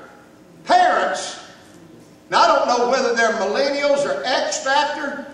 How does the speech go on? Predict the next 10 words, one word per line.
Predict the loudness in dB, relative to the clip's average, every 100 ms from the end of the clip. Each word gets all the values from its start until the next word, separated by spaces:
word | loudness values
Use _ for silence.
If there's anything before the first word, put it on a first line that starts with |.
| -12
or | -10
Generation | -4 -2 0 2 2 0 -4 -6
X | 0 2 2 0 -6 -14 -10
or | -6 -4
Generation | -2 0 2 2 2 -4
Triple | -4 -2 -2 -2
X. | -2 0 0
I | 0 0
don't | 0 -2
know. | -2 -4 -6